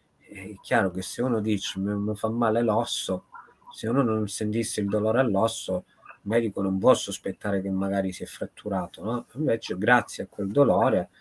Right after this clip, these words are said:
dice, "No, non riesco a posare la gamba, mi fa male", e riesce a capire il medico che ha studiato di che cosa si tratta, no? Quindi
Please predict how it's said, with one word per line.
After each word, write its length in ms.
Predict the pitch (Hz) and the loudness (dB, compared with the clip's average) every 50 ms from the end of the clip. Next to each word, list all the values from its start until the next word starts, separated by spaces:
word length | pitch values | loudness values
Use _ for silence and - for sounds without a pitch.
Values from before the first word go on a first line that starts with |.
| _ _ _ _ _ _ | _ _ _ _ _ _
dice, 240 | - 104 - - 127 | -6 -4 -4 0 2
"No, 160 | 139 180 165 | 2 4 4
non 140 | 127 131 131 | 4 2 2
riesco 400 | 123 139 139 135 - - - 131 | 4 4 4 4 4 4 4 4
a 80 | 123 | 4
posare 520 | - - - 135 117 - - 135 123 113 113 | 2 0 -2 -2 0 0 0 0 2 2 2
la 120 | 117 123 | 2 2
gamba, 440 | 120 117 117 127 127 120 104 98 98 | 2 2 2 2 2 2 0 0 0
mi 140 | 101 98 - | 0 -2 -2
fa 100 | - 139 | -2 -2
male", 480 | 123 107 104 110 120 117 107 95 90 - _ _ _ _ _ _ _ _ | 0 0 0 2 2 2 2 0 0 -4 _ _ _ _ _ _ _ _
e 320 | - 127 120 110 110 110 113 | -2 0 2 2 2 0 0
riesce 500 | 113 113 113 120 120 120 - - - 101 | -2 0 0 2 2 2 2 0 -2 -4
a 40 | - | -6
capire 460 | - - 101 - 139 131 117 98 95 | -6 -10 -6 -2 0 0 2 2 0
il 80 | 95 | -2
medico 540 | 101 110 104 98 95 104 113 127 120 104 104 | -2 -2 0 0 0 0 0 -2 -4 -4 -6
che 120 | - - 95 | -6 -8 -8
ha 40 | |
studiato 800 | - - - - 147 120 92 82 85 85 - _ - 110 110 - - - - _ _ _ _ _ _ _ _ _ | -8 -8 -8 -6 -4 -4 -2 -4 -4 -6 -8 _ -4 -4 -4 -4 -6 -12 -20 _ _ _ _ _ _ _ _ _
di 140 | - 110 107 | -10 -10 -6
che 160 | - - 110 | -4 -4 -4
cosa 320 | - - 104 98 - 117 | -2 -2 -4 -2 -2 -4
si 160 | 104 - - - | -6 -6 -8 0
tratta, 580 | - 120 110 95 - - - - - 87 - - _ _ | 2 4 4 4 2 -4 -12 -14 -14 -14 -14 -16 _ _
no? 240 | - 110 104 95 - | -6 -6 -6 -6 -4
Quindi 420 | - 117 117 110 101 98 90 90 | -2 0 0 2 2 2 0 -2